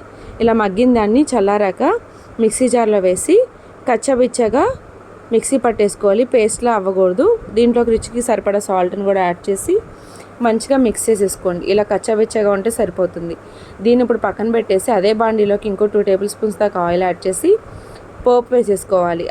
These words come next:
ఆవాలు, సాయిపప్పు, జీలకర్ర, పచ్చిశనగపప్పు, ఎండుమిర్చిని కూడా వేసేసుకొని ఇవి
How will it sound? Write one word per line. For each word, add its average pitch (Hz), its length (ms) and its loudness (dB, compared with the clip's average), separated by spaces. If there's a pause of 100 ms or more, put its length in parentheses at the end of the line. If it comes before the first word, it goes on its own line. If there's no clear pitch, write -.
(140)
ఆవాలు, 208 360 2 (120)
సాయిపప్పు, 190 580 -2 (540)
జీలకర్ర, 202 520 2 (520)
పచ్చిశనగపప్పు, 202 800 0 (120)
ఎండుమిర్చిని 202 520 -2
కూడా 190 220 4
వేసేసుకొని 196 540 0
ఇవి 226 240 0